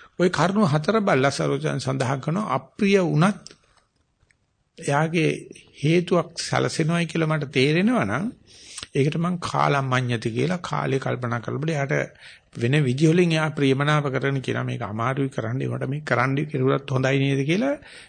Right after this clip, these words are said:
ඒකටත් කාලය ගන්නවා. එතකොට බුදුහාමුදුර කෙනෙක් කතා කරනකොට ඒක නිසා බොහෝම සීමිත වචන ප්‍රමාණ තියෙන. ඒකේ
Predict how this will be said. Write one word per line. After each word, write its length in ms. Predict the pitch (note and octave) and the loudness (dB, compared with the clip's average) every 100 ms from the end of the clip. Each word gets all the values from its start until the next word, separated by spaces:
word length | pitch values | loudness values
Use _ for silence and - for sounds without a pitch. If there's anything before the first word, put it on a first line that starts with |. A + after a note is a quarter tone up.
| _ - | _ -2
ඒකටත් 440 | D#3 D3+ F3 G#3+ - | 2 2 2 -2 -2
කාලය 380 | - C#2+ B1+ C#2 | -2 -2 0 -2
ගන්නවා. 420 | - - - - _ _ _ _ _ _ _ _ - | -6 -8 -14 -18 _ _ _ _ _ _ _ _ -6
එතකොට 320 | D#3+ F#3+ F#3 | 0 2 2
බුදුහාමුදුර 680 | D3+ D3 F3+ E3+ G3+ G3+ G3 | 0 2 2 2 2 0 0
කෙනෙක් 260 | G3 F#3+ | 0 0
කතා 240 | G3 F#3+ F#3+ | -2 -2 -2
කරනකොට 280 | G3 A3 G#3 | -2 -2 -2
ඒක 120 | F#3+ | -2
නිසා 260 | F3+ G#3 D4 _ - - - - - | -2 -4 -6 _ -20 -20 -20 -14 -2
බොහෝම 460 | C3 C3 F3 F#3+ | 2 4 4 4
සීමිත 560 | G3 - F#3+ F3 D3+ D3+ - - _ _ _ - _ _ | 2 0 0 0 0 -2 -6 -10 _ _ _ -20 _ _
වචන 320 | C3+ D#3 D3+ | 0 2 2
ප්‍රමාණ 320 | C3+ A#2+ A2+ | 2 0 0
තියෙන. 200 | C3+ G3 | -2 0
ඒකේ 240 | G3+ F#3+ | 0 -2